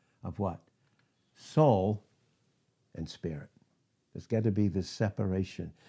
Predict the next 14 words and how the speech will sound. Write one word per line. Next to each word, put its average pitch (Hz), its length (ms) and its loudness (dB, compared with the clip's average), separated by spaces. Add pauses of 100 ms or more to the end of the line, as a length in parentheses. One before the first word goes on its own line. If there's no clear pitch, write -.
(220)
And 120 140 4
that 170 160 6
is 123 180 4
even 98 300 2
why 98 220 2
Jesus 95 440 0
Christ, 110 440 -2 (300)
he 104 140 0
said 95 440 -2
in 101 160 0
his 98 220 -2
high 107 200 0
priestly 95 540 -4
prayer 110 500 2